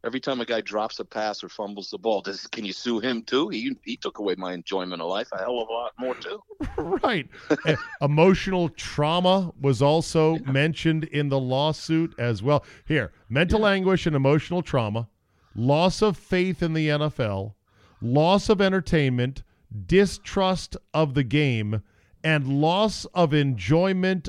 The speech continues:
Speaker 2: of life.
Speaker 1: Now, is that from the ref or is that from Cody Parkey?
Speaker 2: No, zing.
Speaker 1: I mean, you know, it's, it's, it's a game. Things happen.
Speaker 2: I know.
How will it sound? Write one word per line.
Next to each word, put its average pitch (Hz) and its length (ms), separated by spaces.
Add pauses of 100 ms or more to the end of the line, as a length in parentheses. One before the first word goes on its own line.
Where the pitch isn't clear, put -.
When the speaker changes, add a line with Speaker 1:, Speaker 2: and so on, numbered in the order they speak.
(120)
Speaker 2:
of 143 320
life. 165 1080 (540)
Speaker 1:
Now, 110 280
is 110 180
that 127 220
from 131 140
the 110 100
ref 127 280
or 117 80
is 104 60
that 120 140
from 107 140
Cody 110 300
Parkey? - 480 (360)
Speaker 2:
No, 233 1040
zing. 208 760
Speaker 1:
I 139 60
mean, 151 260 (140)
you 214 120
know, 208 240
it's, 226 300
it's, 202 240 (220)
it's 180 180
a 240 60
game. 226 420 (140)
Things 294 260
happen. 254 440
Speaker 2:
I 117 100
know. 107 200